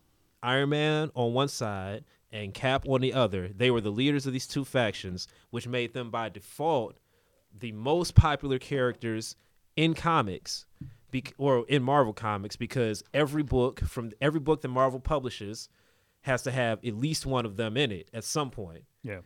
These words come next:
Speaker 1: Because they're all part of this one story.
Speaker 2: Mm-hmm.
Speaker 1: So all the books that are,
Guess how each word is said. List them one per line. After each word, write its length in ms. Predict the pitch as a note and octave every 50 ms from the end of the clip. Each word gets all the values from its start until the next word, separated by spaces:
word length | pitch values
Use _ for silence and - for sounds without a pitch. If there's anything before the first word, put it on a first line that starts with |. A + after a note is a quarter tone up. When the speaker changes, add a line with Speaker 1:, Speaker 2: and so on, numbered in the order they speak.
| _ _ _ _ _ _ -
Speaker 1:
Because 240 | B2+ B2 - C#3+ A2
they're 120 | B2 B2+
all 140 | B2 B2 A#2+
part 240 | - - B2+ A#2 A2+
of 60 | A2+
this 120 | A2+ A2 A2+
one 180 | A2+ G#2+ G#2+
story. 480 | - - - E3 F3+ C#3 F#2+ D#2+ E2 - _ _ - C#3+
Speaker 2:
Mm-hmm. 460 | A2+ G2+ G2 F#2+ F#2+ G2 G2 F#2+ G2 G2+ - _ _ _ _ _ _ _ _ -
Speaker 1:
So 160 | - B2 G2+
all 220 | F2+ A#2+ C#3 D3+
the 80 | D3+ C#3+
books 240 | B2+ D3+ D3 - -
that 300 | D3+ C3+ C3 B2+ - - _ -
are, 200 | A#2+ C3 C3+